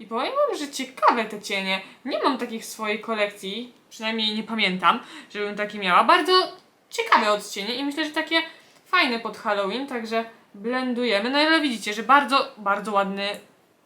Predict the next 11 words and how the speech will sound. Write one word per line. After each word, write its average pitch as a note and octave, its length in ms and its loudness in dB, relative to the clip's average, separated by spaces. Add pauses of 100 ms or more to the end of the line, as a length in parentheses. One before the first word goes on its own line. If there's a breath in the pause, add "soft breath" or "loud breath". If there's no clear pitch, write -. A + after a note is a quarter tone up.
O F#4 80 2
kurczę, A3+ 460 4 (240 loud breath)
powiem F4 140 4
wam, E4 80 6
że D#4+ 80 2
w - 60 -10
podglądzie C4 420 4
naprawdę E4 380 6
to C4+ 80 0
fajnie G3 340 0
wygląda. G3 600 4